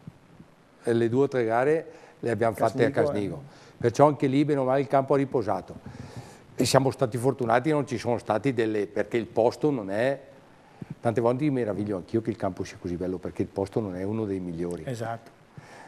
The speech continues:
Speaker 1: Delle grosse gelate non ci sono state, però, però ti dico è veramente bello, guarda. Io sono andato a vedere,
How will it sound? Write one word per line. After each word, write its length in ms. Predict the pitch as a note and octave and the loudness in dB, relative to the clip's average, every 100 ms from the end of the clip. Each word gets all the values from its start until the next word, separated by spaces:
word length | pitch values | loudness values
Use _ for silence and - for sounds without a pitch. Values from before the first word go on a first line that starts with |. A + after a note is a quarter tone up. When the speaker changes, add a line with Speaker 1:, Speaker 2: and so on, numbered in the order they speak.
| - | -8
Speaker 1:
Delle 200 | G2+ G#2+ | -2 0
grosse 320 | G#2+ A#2 - | 4 2 2
gelate 680 | G#2+ A2+ G#2+ B2 C3 D3 D#3 | 0 2 4 2 4 4 4
non 160 | D3 C#3 | 2 -2
ci 100 | - | -4
sono 200 | A2+ B2+ | -4 -4
state, 500 | - C3 A#2 - E2 - - - - - - - _ | 4 4 4 0 -12 -16 -20 -20 -20 -20 -20 -20 _
però, 440 | - B2 G2 B2 B2+ | 4 6 6 6 4
però 220 | G#2 G2+ | 0 0
ti 120 | A2+ | 2
dico 240 | A2+ G2+ G#2+ | 0 0 0
è 20 | |
veramente 440 | F#2+ F2 F2 E2 | 0 -2 -4 -6
bello, 280 | D2 E2+ E2 | -8 -8 -8
guarda. 440 | E2 F2 G2 F2+ E2 C3+ D3+ A#2 | -6 0 0 0 -8 -16 -8 0
Io 440 | B2+ D3 D3+ - | 4 4 2 -2
sono 180 | - B2+ | 0 2
andato 160 | C3+ | 4
a 40 | C#3+ | 2
vedere, 380 | C3 C#3+ C#3+ | 2 2 0